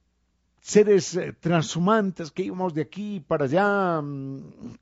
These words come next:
que migrábamos de un lugar a otro buscando frutas y raíces,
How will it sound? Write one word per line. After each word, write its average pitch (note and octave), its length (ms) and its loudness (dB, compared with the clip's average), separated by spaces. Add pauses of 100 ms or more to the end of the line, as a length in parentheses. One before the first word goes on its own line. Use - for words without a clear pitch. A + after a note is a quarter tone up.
(140)
que E3+ 100 2
migrábamos F3+ 480 4
de D#3+ 80 0
un G3 80 4
lugar F#3 240 8
a E3 80 10
otro F#3+ 260 8
buscando E3 460 4
frutas F3 640 2
y G#2+ 80 -4
raíces, C#3 680 2